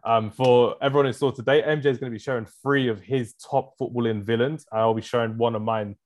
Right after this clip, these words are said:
uh, just to continue with the process as well. Um,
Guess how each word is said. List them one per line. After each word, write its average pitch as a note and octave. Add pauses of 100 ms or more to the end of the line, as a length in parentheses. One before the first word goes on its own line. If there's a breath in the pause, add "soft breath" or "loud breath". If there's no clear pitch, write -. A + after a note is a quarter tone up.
(180)
uh, G#2+
just G#2
to A2
continue G#2+
with G2+
the G2
process -
as G2+
well. A#2 (340)
Um, A2+